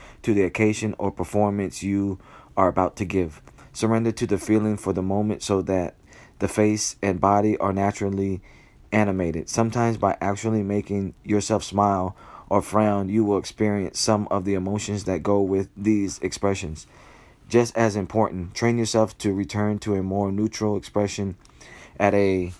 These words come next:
neutral moment. Careful to not go too far with your emoting. Adapt to your audience. Although you conform to certain parameters set by the role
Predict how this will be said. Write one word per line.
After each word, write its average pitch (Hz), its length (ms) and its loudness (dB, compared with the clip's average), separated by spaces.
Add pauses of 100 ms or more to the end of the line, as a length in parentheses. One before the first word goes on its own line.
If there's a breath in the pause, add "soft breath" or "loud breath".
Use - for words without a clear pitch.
(420 loud breath)
neutral 113 360 2
moment. 98 460 -2
Careful 120 500 0 (240 loud breath)
to 110 140 0
not 110 300 0 (100)
go 101 460 2
too 113 160 -2
far 101 280 2
with 95 300 -4
your 95 400 -2 (760)
emoting. 98 500 -2 (600 soft breath)
Adapt 107 600 0 (220)
to 113 120 0
your 104 180 2
audience. 87 560 -2
Although 123 300 4
you 113 360 0
conform 113 460 0
to 104 120 -2
certain 101 560 0
parameters 101 600 0
set - 280 -2
by 90 240 0
the 92 140 -4
role 101 360 0